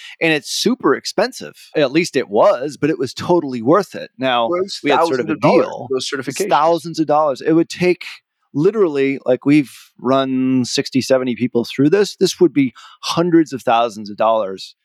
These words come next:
Speaker 1: just to do that for employees of Tier eleven, but now they're just giving the whole damn thing away for ninety-five bucks a month.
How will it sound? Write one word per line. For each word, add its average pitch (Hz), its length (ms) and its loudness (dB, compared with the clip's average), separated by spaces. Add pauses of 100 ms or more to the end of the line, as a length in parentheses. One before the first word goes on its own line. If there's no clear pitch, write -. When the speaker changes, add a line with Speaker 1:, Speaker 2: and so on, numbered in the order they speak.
(360)
Speaker 1:
just 156 340 0
to 160 80 0
do 120 240 -2 (160)
that 120 360 0 (600)
for 117 180 -2
employees 110 540 -4
of 98 100 -16
Tier 120 180 -2
eleven, 110 360 0
but 117 220 -2
now 147 260 0
they're 143 160 -2
just 117 260 -8
giving 131 280 -2
the 110 40 -6
whole 143 360 -2
damn 123 320 -2
thing 117 200 -4
away 117 300 0
for - 160 -10
ninety-five 101 720 -4
bucks - 300 -4
a - 40 -18
month. 92 360 -8